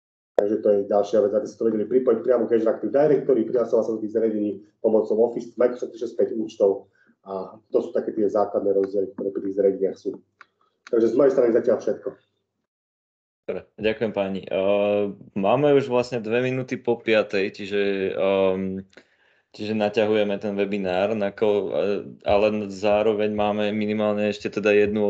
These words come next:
Speaker 2: otázku. Ehm, pán, pán, e, Milian sa, sa hlási. Takže by som to možno spravil tak, že, že, že to ako keby oficiálne uzavrieme a, a potom ešte kľudne, pokiaľ teda máte čas, tak m-,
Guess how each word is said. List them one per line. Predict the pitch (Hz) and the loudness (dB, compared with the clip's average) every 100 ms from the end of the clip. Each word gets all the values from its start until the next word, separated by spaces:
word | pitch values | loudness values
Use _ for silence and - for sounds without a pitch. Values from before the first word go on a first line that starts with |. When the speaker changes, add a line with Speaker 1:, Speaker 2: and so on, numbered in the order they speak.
| 101 | 2
Speaker 2:
otázku. | 104 101 - 107 | 0 0 -6 -2
Ehm, | 104 101 101 98 98 98 98 98 95 | 0 0 -2 0 0 0 0 -2 -2
pán, | - 98 101 98 | 0 0 0 -4
pán, | 104 98 98 98 98 | -2 -2 -2 -4 -4
e, | 92 98 95 | -2 -2 -2
Milian | 98 98 95 95 | 0 0 0 -4
sa, | - 95 92 92 65 | -2 2 2 2 0
sa | - 98 - _ - | -2 -4 -4 _ -4
hlási. | 92 92 90 - 113 113 - - - - _ _ _ | 2 2 0 -2 -4 -6 -14 -20 -20 -20 _ _ _
Takže | 107 101 | 0 0
by | 107 | 0
som | - 123 | 0 0
to | 117 | 2
možno | 117 117 123 | 2 0 0
spravil | 120 - 107 110 107 | -6 -2 0 2 0
tak, | 104 104 104 | -2 -2 -2
že, | 104 101 95 | 0 0 -2
že, | 101 101 | -6 -8
že | - 104 | -6 -4
to | 110 104 | -2 -2
ako | 101 | -4
keby | 107 104 82 - _ 101 | -4 -2 -4 -6 _ -2
oficiálne | 95 107 110 107 110 | -2 -4 -2 0 0
uzavrieme | 95 101 104 104 104 104 107 104 | -2 0 2 2 2 2 0 -2
a, | - 98 98 98 - | -2 -2 0 -2 -4
a | 98 | -6
potom | 101 101 101 | -4 -4 -2
ešte | 101 98 | -4 -6
kľudne, | - 101 101 98 | -2 -2 0 -2
pokiaľ | 101 - 101 101 | -4 2 2 4
teda | 98 | 2
máte | 98 98 101 | 2 0 -2
čas, | - 101 - | 0 0 2
tak | 101 - _ _ _ _ - | -4 -6 _ _ _ _ -6
m-, | 101 98 76 | -4 -4 -12